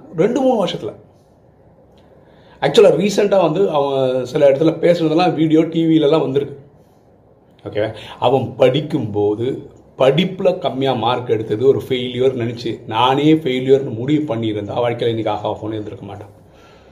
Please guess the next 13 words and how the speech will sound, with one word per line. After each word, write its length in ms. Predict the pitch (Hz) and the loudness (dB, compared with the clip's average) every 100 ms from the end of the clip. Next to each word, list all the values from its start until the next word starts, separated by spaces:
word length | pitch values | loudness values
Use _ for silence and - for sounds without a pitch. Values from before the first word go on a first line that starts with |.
| _ _ _ _ _ _ _ - | _ _ _ _ _ _ _ -14
ஓகேவா? 400 | 101 98 104 107 - - | -6 -4 -4 -6 -12 -12
So, 400 | - 131 131 - - _ _ _ _ _ - | 0 4 4 0 -14 _ _ _ _ _ -4
புரிஞ்சுக்க 480 | 147 175 175 - 127 | 0 2 0 2 2
வேண்டியது 600 | 107 104 107 120 127 127 | 0 -2 -4 -4 -6 -6
தோல்வின்றது 880 | - 135 156 165 175 170 127 113 135 | 0 4 4 2 2 0 0 -4 -4
ஒரு 160 | 131 170 - - | -4 -4 -6 -8
சம்பவமே 680 | 117 127 131 127 127 131 | -6 -2 0 0 0 -2
தவிர, 640 | 123 107 107 92 92 143 - - _ _ _ _ _ _ _ _ - _ _ _ _ | -2 -4 -2 -2 -2 -4 -6 -18 _ _ _ _ _ _ _ _ -20 _ _ _ _
அது 180 | 110 113 | -4 -4
நம்மளே 680 | 107 120 156 170 180 208 | 0 2 4 4 8 8
தோல்வின்னு 600 | 202 - 156 151 156 170 | 8 4 0 2 2 0
நினைக்கிறது 340 | 135 131 - 117 | 0 -4 -6 -6
வந்து 320 | 113 165 214 | -2 2 2